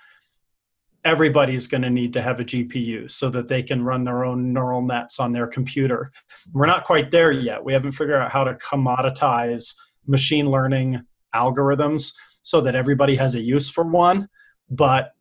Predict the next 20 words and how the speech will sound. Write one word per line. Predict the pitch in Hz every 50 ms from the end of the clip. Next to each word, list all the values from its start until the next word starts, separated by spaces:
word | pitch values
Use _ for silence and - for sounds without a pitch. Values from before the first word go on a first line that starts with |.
| _ -
that's | 131 147 147 156 156 - - - -
a | 160
long-term | 151 151 156 151 147 147 135 - 156 139 131 123
goal, | - 180 196 151 113 113
not | 139 170 190 190 -
just | - 175 190 - -
for | - 156 143
nvidia. | 131 123 120 127 127 120 120 110 110 113 -
That's | 135 131 131 -
a | 131
long-term | 127 131 131 131 131 131 - 143 131 127
goal | 131 131 131
for | 127 - 135 123 120
nvidia. | 120 127 151 151 147 143 139
It's | 139 135 -
a | 131
long-term | 123 123 131 135 131 131 - - 131 127 123
goal | - 127 135 131 -
for | - 120
Google | - - 147 147 135 147 139 135 135 135